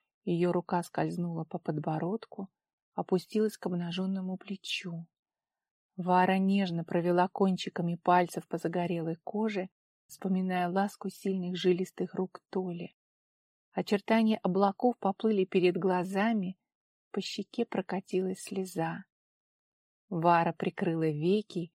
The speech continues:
и ее ладонь очертила нежную окружность груди под тогой, как делал это он. Дыхание участилось, сердце затрепетало.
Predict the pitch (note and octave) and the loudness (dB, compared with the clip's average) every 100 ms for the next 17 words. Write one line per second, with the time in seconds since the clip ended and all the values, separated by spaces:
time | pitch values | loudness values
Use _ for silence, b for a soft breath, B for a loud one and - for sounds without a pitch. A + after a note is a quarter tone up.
0 | _ _ _ - F#3+ G3 F#3+ F#3+ F#3 F#3 | _ _ _ 2 6 6 4 2 2 2
1 | F#3 A#3 A#3+ - G3 - F#3+ - A3+ G#3 | 4 4 4 0 -4 -2 -4 0 0 2
2 | G3+ G#3 A3+ A#3+ A3 G#3+ - G3 G#3 A3 | 2 4 2 2 0 0 0 -2 -2 -2
3 | A3+ G3+ F#3 F#3 G#3 G3+ A#3+ - A#3+ A#3+ | 0 0 0 -2 -4 -2 -4 -2 -4 -4
4 | _ - A#3+ F#3 D3 D#3 E3+ _ _ _ | _ -2 0 0 0 -4 -6 _ _ _
5 | _ _ - F#3 F3+ - G#3 G3+ G3 - | _ _ -4 -2 -2 -2 -2 -2 -4 -2
6 | G3+ - F#3+ - - F#3+ F#3 D#3 F3+ _ | -4 -4 -6 -8 -2 -2 -2 -6 -10 _
7 | _ _ _ _ _ _ _ _ F#3 E3+ | _ _ _ _ _ _ _ _ -2 -2
8 | - F3+ F3 E3+ E3 - - - A3 A#3 | 0 -2 -2 -4 -4 -8 -12 -4 0 0
9 | F3+ E3+ - _ _ _ - G#3 - F3 | 0 -6 -16 _ _ _ 4 4 6 2
10 | F3+ F3+ F#3 F#3+ - G#3 A#3 A3+ E3+ | 2 2 2 2 4 6 6 4 0